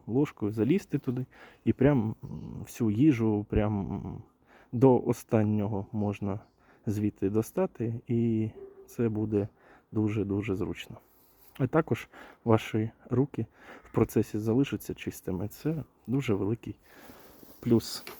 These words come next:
як на мене. І ця ложечка важить дуже-дуже мало. Але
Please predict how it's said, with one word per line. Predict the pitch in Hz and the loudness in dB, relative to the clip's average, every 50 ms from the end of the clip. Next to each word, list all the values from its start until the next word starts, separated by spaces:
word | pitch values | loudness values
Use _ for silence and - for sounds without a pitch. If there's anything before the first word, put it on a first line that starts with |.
| - - | 0 2
як | 110 107 - - | 2 2 4 4
на | 113 110 | 4 4
мене. | 110 107 104 101 98 107 - - - - _ | 4 4 2 2 0 -4 -6 -10 -14 -8 _
І | - 214 220 160 120 | 0 2 4 2 2
ця | - - - 127 123 | 0 0 2 4 4
ложечка | 117 123 131 120 113 - - - - | 6 4 4 4 2 -2 -2 -2 0
важить | 101 107 120 123 107 95 - - - - - | 2 2 2 2 0 -4 -6 -10 -16 -18 -14
дуже-дуже | - 110 117 123 117 113 101 95 95 98 104 101 104 95 92 90 - _ _ _ _ _ _ _ _ - | -2 0 0 0 2 0 -2 -2 -2 -4 -4 -4 -4 -6 -6 -8 -14 _ _ _ _ _ _ _ _ 0
мало. | 117 104 101 95 95 95 95 - - - - - - - - - - - - - - - - - | 2 2 4 2 2 0 -2 -4 -10 -18 -20 -20 -20 -18 -18 -18 -18 -18 -14 -12 -10 -10 -4 4
Але | - 151 156 127 104 104 | 8 8 8 8 6 4